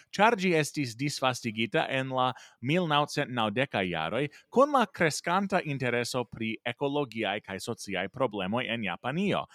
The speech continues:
Kaj la verda standardo iĝis populara esprimo por la celoj de la ekologia, ekologia kaj socia justeco. La preĝo sub la verda standardo <laughs> estas ofte recitata en Japanio kaj aliaj partoj de la mondo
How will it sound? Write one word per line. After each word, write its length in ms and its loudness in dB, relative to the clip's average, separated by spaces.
Kaj 400 4
la 140 4
verda 400 0
standardo 760 4
iĝis 340 0
populara 640 2
esprimo 560 -2
por 240 -6
la 160 -6
celoj 500 0
de 120 0
la 180 -2
ekologia, 840 -2
ekologia 840 4
kaj 180 -2
socia 540 0
justeco. 720 -4
La 160 2
preĝo 400 4
sub 220 0
la 120 6
verda 380 2
standardo 720 -2
<laughs> 120 4
estas 460 2
ofte 400 4
recitata 800 2
en 220 -2
Japanio 600 0
kaj 200 0
aliaj 400 0
partoj 380 -6
de 80 -2
la 120 0
mondo 360 2